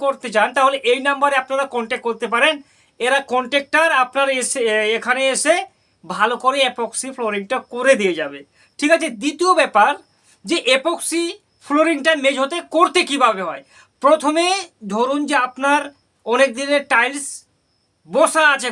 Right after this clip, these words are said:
ঘরের মেঝোতে, সেখানে কোনো সমস্যা নেই, সেই টাইলসের উপরেও আপনি এপক্সি ফ্লোরিংটা করতে পারেন। বা আপনার, আহ, ঘরের মেঝোতে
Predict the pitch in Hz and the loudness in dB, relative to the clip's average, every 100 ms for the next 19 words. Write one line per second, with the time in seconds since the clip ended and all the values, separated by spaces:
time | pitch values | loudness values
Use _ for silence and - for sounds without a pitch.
0 | 190 226 214 208 196 190 151 - _ _ | -2 -2 -2 -4 -6 -8 -12 -18 _ _
1 | - - 311 277 320 320 294 311 - 277 | -6 0 2 2 0 0 -4 -10 -8 -4
2 | 285 285 285 311 320 320 302 254 262 254 | -4 -2 -2 -2 0 -4 -2 0 0 -2
3 | 311 294 240 262 294 262 269 359 370 - | -10 -10 -4 0 2 2 0 -6 -6 -14
4 | _ 220 254 311 311 311 262 254 262 311 | _ -2 4 2 2 -6 -2 -2 0 -2
5 | 302 302 247 196 175 151 _ - _ 226 | -2 -4 -2 0 -2 -2 _ -20 _ 4
6 | 311 269 262 247 311 349 320 - _ _ | 4 4 2 2 2 2 0 -8 _ _
7 | _ - 196 208 196 269 302 294 262 226 | _ -8 -4 -2 2 4 4 4 0 2
8 | 277 277 | 2 4